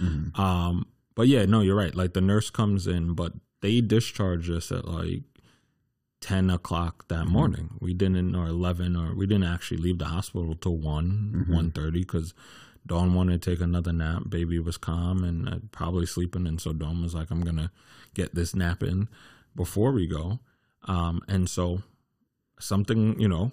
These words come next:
Speaker 2: I thought they would have at least checked the bands as we were walking out. Nobody, like, paid any attention to us as we were leaving. I was like, "All right, all
Speaker 1: I
Speaker 2: right."
Speaker 1: mean, to them, it's like,
Speaker 2: So
Speaker 1: "Oh, we've done this before."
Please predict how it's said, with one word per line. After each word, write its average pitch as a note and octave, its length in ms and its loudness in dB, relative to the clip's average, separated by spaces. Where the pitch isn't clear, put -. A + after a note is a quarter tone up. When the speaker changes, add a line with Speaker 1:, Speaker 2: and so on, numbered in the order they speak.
Speaker 2:
I G#2 140 0
thought A2+ 200 2
they G#2 100 4
would G2 100 6
have F2+ 140 2
at F2+ 140 0
least G2 260 2
checked G#2 180 -2
the - 80 -2
bands F2 380 2
as F2 180 0
we F2 100 0
were E2+ 120 0
walking E2+ 420 -2
out. F2+ 320 -2
Nobody, A2+ 540 4
like, G#2 360 2
paid A2 220 2
any G#2 260 4
attention G2 520 0
to F2 180 0
us E2+ 240 -2
as F2 240 -2
we F2 100 0
were D#2+ 120 0
leaving. E2 400 0
I D2+ 160 -4
was D#2+ 100 -6
like, D2+ 180 -6
"All F#2+ 280 0
right, A#2 80 0
all F#2 80 0
Speaker 1:
I B2 80 4
Speaker 2:
right." B2 100 10
Speaker 1:
mean, A2 140 10
to A2 120 4
them, B2+ 200 10
it's G#2+ 160 8
like, G2+ 220 6
Speaker 2:
So C#3 180 8
Speaker 1:
"Oh, C#3+ 40 10
we've D3 200 8
done B2 180 8
this A#2 140 8
before." G#2+ 560 4